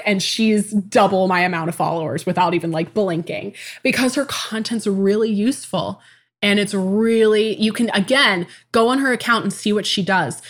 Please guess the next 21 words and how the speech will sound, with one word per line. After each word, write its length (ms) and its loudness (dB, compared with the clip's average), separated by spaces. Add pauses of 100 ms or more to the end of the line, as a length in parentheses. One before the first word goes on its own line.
(100)
She 240 -2
creates 320 0
super 360 -2
useful 380 -2
content 540 -4
with 160 -4
exact 460 0
scripts, 500 -2 (280)
and 120 2
then 80 2
she 340 -4
always 640 4
tells 460 0
you 160 0
how 200 0
to 80 -2
follow 420 -4
her. 220 -14 (600)
Always. 420 4
She 160 -2
goes, 380 0